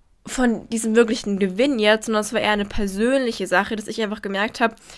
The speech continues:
ich schaffe es, es durchzuhalten. Und weil ich halt einfach eine ehrgeizige, gewinnsüchtige Person bin, lol, ähm, war das nochmal gut für mich, um es wirklich zu <laughs> realisieren. Oh Mann, nee, das ist voll witzig.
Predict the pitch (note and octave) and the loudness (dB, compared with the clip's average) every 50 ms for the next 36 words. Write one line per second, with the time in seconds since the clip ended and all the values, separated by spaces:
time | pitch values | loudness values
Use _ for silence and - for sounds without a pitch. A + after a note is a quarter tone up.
0 | - - - A3+ - - A#3+ G#3+ G#3+ - A#3 - - G3 - G3+ G3+ A#3 - - | -16 -10 -6 -2 2 4 4 4 4 2 -4 -6 -4 0 2 4 4 2 2 -2
1 | - B3+ A#3+ G#3+ A#3 B3 A#3+ - C4 C#4 D#4 - - G#3+ G3 A3 G#3+ G#3+ A3+ C#4 | -4 -2 0 0 0 0 0 -2 -4 -6 -2 2 2 4 6 6 6 6 6 4
2 | D4+ B3+ - - - G#3 G3+ G#3+ C4+ C#4+ - - F#3 F#3+ G3 G3+ G#3 G#3+ - - | 4 4 4 6 4 2 2 2 2 4 4 6 4 4 6 4 4 2 2 -2
3 | - G3 - G3+ G3+ G3+ G3 G3+ - - - A3+ G#3 A3+ A3+ A3 G#3 A#3 - - | -4 0 2 2 4 4 4 2 2 2 2 4 6 6 6 6 4 2 2 0
4 | A#3 G3 G#3 G#3 - C#4 G3 G3+ G#3 A3 A3+ - - - - F#3+ F#3 F3 E3 E3+ | 0 2 4 4 6 6 6 6 6 6 4 2 2 2 -2 0 0 2 2 2
5 | F#3+ B3 - - - - - - - - G#3 G#3+ G#3 G3+ F#3+ - - - - - | 0 0 -2 -6 -12 -14 -16 -4 2 4 4 4 4 2 0 -2 -6 -12 -10 -6
6 | F#3+ - F3 D3+ E3+ B3+ B3+ C#4+ D4+ - - C#4 C#4+ C#4 D4 C#4 C4+ C4+ C4 B3+ | 0 4 6 6 6 6 6 4 0 0 0 0 0 2 2 4 4 6 6 4
7 | - - - _ - - - G3 G#3+ G#3+ A#3 C#4+ F4+ F4 - - A3 G#3 A3+ A#3+ | 2 0 -4 _ -16 -12 -10 -6 -4 2 6 6 6 6 6 4 2 2 2 0
8 | - - - G#3 G3+ G#3 A3 G#3+ A3 A3 A#3 - - - B3+ B3 A3+ - A#3 A#3 | 0 2 4 4 4 2 2 2 2 2 2 2 2 2 2 4 4 4 4 4
9 | B3+ A#3 - - - - G3+ - - - - - - - - - - - - - | 4 4 4 2 2 0 -6 -10 -10 -12 -20 -20 -20 -20 -20 -20 -20 -20 -20 -20
10 | - - - - - - - - - - - D4 D4+ D4+ D4 D4 C#4+ B3+ A3+ - | -14 -10 -6 -6 -6 -6 -6 -8 -8 -2 2 2 4 6 6 6 6 4 2 0
11 | - - - - C4+ C4+ - - C4+ C#4 - C#4+ C4 C4 C4 - A3+ B3 - | -6 -12 -4 0 0 0 0 -2 -4 0 4 4 4 4 4 2 2 0 0